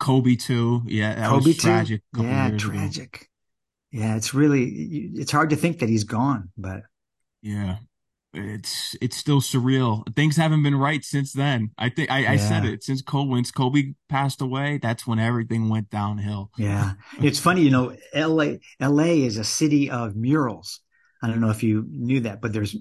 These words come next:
Speaker 2: murals all over the city. It's a very sort of established art form. It's on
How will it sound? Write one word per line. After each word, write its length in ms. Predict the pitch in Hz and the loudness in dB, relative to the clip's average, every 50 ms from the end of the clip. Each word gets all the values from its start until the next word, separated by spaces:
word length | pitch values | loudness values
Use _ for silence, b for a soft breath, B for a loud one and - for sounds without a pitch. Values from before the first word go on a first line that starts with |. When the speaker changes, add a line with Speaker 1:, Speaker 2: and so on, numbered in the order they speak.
| - 80 76 98 135 | -10 -12 -12 -8 -2
Speaker 2:
murals 400 | 147 156 190 202 175 135 110 123 | 0 4 4 6 6 6 4 4
all 220 | 139 135 143 139 | 4 4 4 4
over 160 | 135 123 117 117 | 2 2 2 0
the 80 | 110 | -2
city. 260 | - - 156 139 117 | 0 2 2 2 2
It's 140 | 104 95 - | 2 0 -2
a 40 | 117 | -2
very 280 | 104 127 135 139 131 - | 0 0 2 2 2 2
sort 180 | - 143 127 | 0 0 0
of 80 | 117 98 | 0 -2
established 640 | 104 - - - 131 120 120 117 131 113 - - - | -4 -6 -6 -4 -2 -2 -2 -2 -2 -4 -6 -8 -8
art 240 | - 127 123 127 123 | -4 -2 -2 -2 -4
form. 300 | - - 117 101 98 98 | -4 -4 -4 -4 -4 -4
It's 160 | 95 - - | -6 -4 -2
on 320 | 123 117 117 110 110 110 | 0 0 2 0 -2 -4